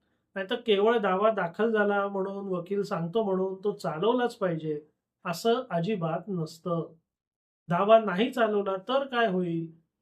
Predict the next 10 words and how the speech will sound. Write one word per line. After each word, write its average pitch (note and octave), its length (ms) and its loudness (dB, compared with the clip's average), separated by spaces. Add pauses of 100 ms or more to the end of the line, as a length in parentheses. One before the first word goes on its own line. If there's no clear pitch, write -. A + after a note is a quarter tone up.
याची F3+ 280 -4
सुद्धा A3+ 340 0
तुम्ही A3+ 200 -2
चौकशी F#3+ 520 -4
करू G3 280 -2
शकता G3+ 400 -8 (600)
आणि G3+ 220 0
योग्य G#3 480 4
तो A3 100 -2
पर्याय F3 540 0